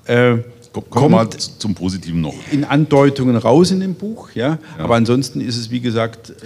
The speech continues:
Speaker 1: finde ich, finde
Speaker 2: Ja.
Speaker 1: ich läppisch. Ja.
Speaker 2: Ja, einerseits. Andererseits deutet sich ja das schon auch ein Thema an, was ihn in den letzten Jahren des Dritten Reiches durchaus bewegt, nämlich sein vehementes, äh,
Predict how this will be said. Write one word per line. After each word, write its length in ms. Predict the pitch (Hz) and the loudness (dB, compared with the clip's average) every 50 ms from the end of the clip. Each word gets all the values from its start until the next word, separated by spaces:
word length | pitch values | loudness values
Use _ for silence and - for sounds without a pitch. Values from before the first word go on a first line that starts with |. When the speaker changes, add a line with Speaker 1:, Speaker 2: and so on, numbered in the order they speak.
| 117 - | -12 -4
Speaker 1:
finde 240 | - 131 123 123 - | -2 -2 -2 -2 -4
ich, 180 | 113 - - - | -6 -8 -10 -14
finde 160 | - - 76 | -12 -6 -4
Speaker 2:
Ja. 160 | 73 76 78 | -2 -2 0
Speaker 1:
ich 40 | 80 | 0
läppisch. 560 | 104 104 101 - - 110 - - - - - - - - - | 0 0 -2 -2 -8 -10 -8 -8 -10 -10 -14 -18 -20 -18 -14
Ja. 220 | 101 98 104 110 | -12 -8 -6 -6
Speaker 2:
Ja, 220 | 110 85 82 92 71 | -6 -4 -4 -6 -4
einerseits. 500 | 64 92 117 117 98 90 87 82 - - | -4 0 0 0 2 2 0 -2 -2 -4
Andererseits 540 | - 87 107 107 92 101 98 98 - - - - - | -4 -2 -2 0 2 2 0 0 -2 -8 -10 -10 -4
deutet 320 | - 92 101 104 113 90 107 | -2 -2 0 0 -2 -4 -4
sich 100 | 107 92 | -4 0
ja 120 | 107 101 98 | 2 2 2
das 180 | 95 92 92 | 2 0 0
schon 320 | - 101 98 101 104 107 - - | -2 0 0 0 0 -2 -6 -8
auch 160 | 101 90 95 | -8 -6 -2
ein 220 | 98 92 92 90 - | -2 0 0 -2 -2
Thema 320 | - 101 113 117 107 98 | -2 0 2 2 2 2
an, 200 | 104 101 104 98 | 2 2 0 2
was 200 | 90 90 85 - | 0 -2 -4 -4
ihn 400 | - 110 98 98 98 95 90 - - - - - - - - | -6 -4 -2 0 0 0 -2 -6 -12 -20 -20 -20 -20 -18 -10
in 60 | - 85 | -4 -2
den 120 | 87 87 | 0 0
letzten 300 | 87 87 - - - 95 | 0 -2 -4 -6 -4 -2
Jahren 220 | 87 80 85 92 | 0 0 0 0
des 140 | 98 90 - | -2 -4 -4
Dritten 280 | - 95 80 - 82 71 | -6 -10 -8 -8 -14 -12
Reiches 440 | - - 85 90 87 - 95 85 - | -8 -6 -6 -6 -4 -6 -8 -8 -6
durchaus 320 | - 90 82 98 90 - | -8 -8 -8 -8 -10 -12
bewegt, 640 | - - 73 65 73 76 98 120 - - - - _ _ _ - - - - _ _ - | -12 -14 -12 -8 -4 -4 -4 -4 -6 -10 -20 -20 _ _ _ -20 -20 -20 -20 _ _ -8
nämlich 380 | 87 87 92 92 92 90 - - _ - | -2 0 2 2 0 0 -4 -14 _ -14
sein 520 | 92 - 92 85 87 92 90 87 80 67 | -12 -6 -4 -4 -2 0 -2 -2 -4 -4
vehementes, 920 | 73 85 87 104 117 120 110 95 90 95 117 113 113 104 - - - - - - _ - 90 | -4 -4 -2 0 2 2 2 2 2 0 0 -2 -4 -8 -6 -8 -10 -10 -16 -20 _ -12 -8
äh, 280 | 95 90 87 85 82 | -4 -2 -2 -2 -2